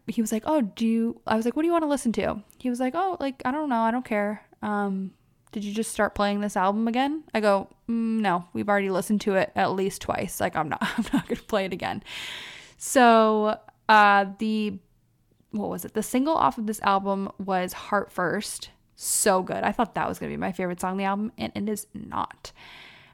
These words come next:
I love Muscle Memory. I love The Little Things and Love Is a Cowboy, Universe. Oh my God, it's so good. I will say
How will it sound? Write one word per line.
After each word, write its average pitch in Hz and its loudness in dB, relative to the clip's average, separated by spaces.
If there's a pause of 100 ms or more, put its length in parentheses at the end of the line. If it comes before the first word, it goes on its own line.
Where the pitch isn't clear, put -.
(120)
I 220 6
love 185 2 (240)
Muscle 196 0
Memory. 285 2 (840)
I 196 4
love 185 0
The 202 -2
Little 185 -2
Things 359 0 (640)
and 202 0 (760)
Love 208 4
Is 208 2
a 196 -6
Cowboy, 240 4 (440)
Universe. 226 2
Oh 214 -2
my 196 -2
God, - -2
it's - -6
so 220 4
good. 190 2
I 240 6
will 233 4
say 208 6